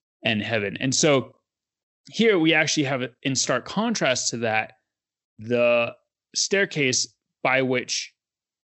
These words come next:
angels are ascending and descending and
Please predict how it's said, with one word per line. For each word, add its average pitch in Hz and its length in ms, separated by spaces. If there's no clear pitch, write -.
angels 208 460
are 131 180
ascending 120 400
and 107 100
descending 117 840
and 117 280